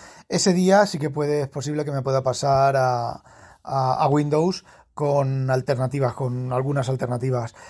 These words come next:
Pero, mm, teniendo DevonThink, eh, en el iPad, a ver, la mayoría de cosas, si DevonThink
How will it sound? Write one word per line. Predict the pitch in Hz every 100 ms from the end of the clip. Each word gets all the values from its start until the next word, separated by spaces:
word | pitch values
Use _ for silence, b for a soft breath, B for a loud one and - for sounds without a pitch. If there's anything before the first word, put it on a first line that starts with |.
| B B
Pero, | 156 147 147 151 147 147 143 -
mm, | 147 143 139
teniendo | 131 156 160 156
DevonThink, | 151 156 156 165 170 -
eh, | - 139 131 - -
en | 143
el | 147 151
iPad, | 156 160 - 180
a | 156
ver, | 147 - -
la | 160 135
mayoría | 143 147 160
de | 151
cosas, | 156 151 165 B B
si | B 185
DevonThink | 220 240 226 190 156